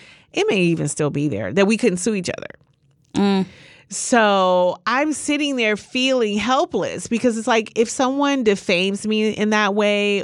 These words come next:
Speaker 1: or is, you know, is liab-, libelous or some, something like that
Speaker 2: Yeah, yeah.
Speaker 1: toward me, I could, I, my recourse is I could sue them.
Speaker 2: Right.
Speaker 1: But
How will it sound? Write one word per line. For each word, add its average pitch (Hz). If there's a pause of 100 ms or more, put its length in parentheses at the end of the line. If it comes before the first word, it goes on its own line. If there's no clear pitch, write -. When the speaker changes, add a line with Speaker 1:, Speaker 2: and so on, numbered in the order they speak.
Speaker 1:
or 165 (480)
is, 180 (240)
you 196
know, 147
is 170
liab-, 180 (100)
libelous 208
or 185
some, 202
something 214
like 202
that 202
Speaker 2:
Yeah, 277 (360)
yeah. 247
Speaker 1:
toward 233
me, 233 (480)
I 226
could, 247
I, 208
my 202
recourse 214
is 220
I 208
could 254
sue 508
them. -
Speaker 2:
Right. 190 (760)
Speaker 1:
But 226